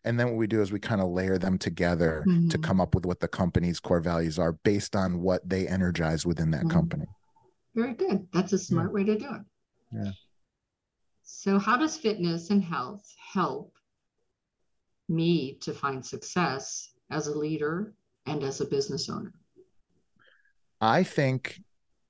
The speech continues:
Speaker 1: that confidence is not mental.
Speaker 2: No.
Speaker 1: I think that confidence is physiological.
Speaker 2: Mm-hmm.
Speaker 1: And so when you walk into any room or any situation, um, I think your confidence stems from how well you've been prepared for that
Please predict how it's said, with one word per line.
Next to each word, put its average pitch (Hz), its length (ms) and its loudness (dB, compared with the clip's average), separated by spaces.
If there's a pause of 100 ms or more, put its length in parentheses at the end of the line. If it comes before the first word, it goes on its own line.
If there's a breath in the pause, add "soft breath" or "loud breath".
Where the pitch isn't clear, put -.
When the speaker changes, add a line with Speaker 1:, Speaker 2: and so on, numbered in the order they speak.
(220)
Speaker 1:
that 117 220 0
confidence 120 920 0
is 98 200 0
not 107 520 2 (640)
mental. 90 680 0 (160)
Speaker 2:
No. - 200 -4 (200)
Speaker 1:
I 175 80 6
think 170 280 4
that - 180 2
confidence 151 800 0
is 107 80 -4
physiological. 107 1080 0
Speaker 2:
Mm-hmm. 160 300 -2 (320 loud breath)
Speaker 1:
And 120 140 0
so 120 520 0 (260)
when 120 260 -2
you 127 160 -2
walk 147 320 2
into 170 260 -2
any 135 240 -2
room 107 400 0
or 117 100 2
any 156 220 2
situation, 98 960 0 (420 loud breath)
um, 98 340 2
I 113 100 2
think 127 280 -2
your 117 100 4
confidence 139 600 0
stems 123 640 0
from 123 280 0
how 180 360 -4
well 156 320 2
you've 127 260 -2
been 120 200 0
prepared 101 520 -2
for 90 260 0
that 76 280 -2